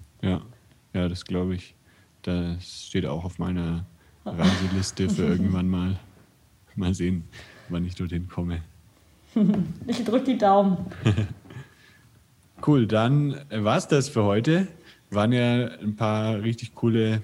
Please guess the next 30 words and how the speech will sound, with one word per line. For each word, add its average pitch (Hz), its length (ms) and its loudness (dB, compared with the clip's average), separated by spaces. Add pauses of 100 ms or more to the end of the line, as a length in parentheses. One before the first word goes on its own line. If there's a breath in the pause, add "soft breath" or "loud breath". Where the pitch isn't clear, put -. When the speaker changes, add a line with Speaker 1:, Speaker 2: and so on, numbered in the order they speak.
(140)
Speaker 1:
Einblicke 107 460 0
dabei, 95 400 -2
so - 140 -6
in 92 80 -2
die 92 100 -2
Trampolinbranche, 98 800 -4
mal 90 180 -2
so 95 100 -6
von 95 180 -4
einer 92 100 0
gan-, 95 180 -4
einem 95 180 -2
an-, 104 200 0
ganz 107 220 0
anderen 98 240 0
Blickwinkel. 110 540 0
Vorher, 98 500 -2
ähm, 98 220 -4
im 90 320 -4
anderen 98 480 -2
Podcast 95 460 -6
ha-, 104 80 -8 (180)
ging's 101 180 -6
ja 95 80 -4
mehr 95 140 -2
ums 101 160 -4
Thema 90 200 -4
Marketing 92 540 -4
und 90 120 -4
jetzt 90 280 -8